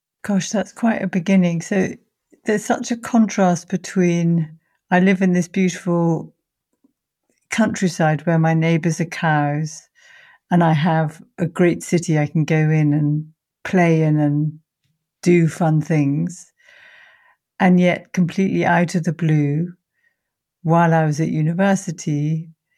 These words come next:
you contemplated taking your own life. And everything was sort of going absolutely as you'd expect until that moment that you felt suicidal.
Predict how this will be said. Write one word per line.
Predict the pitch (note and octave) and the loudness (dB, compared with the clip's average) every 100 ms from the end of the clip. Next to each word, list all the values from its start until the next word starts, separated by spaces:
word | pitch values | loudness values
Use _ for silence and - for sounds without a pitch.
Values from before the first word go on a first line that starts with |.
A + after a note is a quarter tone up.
| _ _ _ _ _ - | _ _ _ _ _ -4
you | E3 D#3 D3+ D3+ - _ - | 0 2 0 -2 -8 _ 0
contemplated | G#3 F3+ E3+ - D3+ D#3+ - | 2 2 0 -2 -2 -4 -4
taking | E3 D#3 D#3+ | -2 -2 -2
your | D#3+ | -2
own | E3+ E3+ | -4 -6
life. | F3 - - - | -6 -8 -8 -2
And | F#3+ | 0
everything | G3 G3 G#3 G#3+ G3 | 2 2 2 0 0
was | F#3+ | 0
sort | G3 F#3+ | -2 -2
of | E3+ | 0
going | F#3+ F3+ F3 F3 F3 E3+ E3+ - | 2 2 2 0 -2 -4 -6 -4
absolutely | F#3 - - F3 F3 F3 - E3 D#3+ D#3 E3 - _ _ | -4 -4 -6 -2 0 0 0 0 2 0 -2 -8 _ _
as | - E3 | 0 0
you'd | F3 E3+ | 0 -2
expect | - - - D#3+ - _ - - _ - | -6 -6 -2 0 -2 _ -20 -20 _ -4
until | F#3 E3 G3 | -2 2 2
that | F#3 - | 2 2
moment | F3+ F3 D#3 - | 2 2 0 -2
that | E3+ | -4
you | F3 | -4
felt | D#3+ E3+ - | -2 -2 -2
suicidal. | - F3 D#3+ F3 E3 E3+ F3+ F#3+ | -4 -4 -2 -4 -4 -4 -6 -6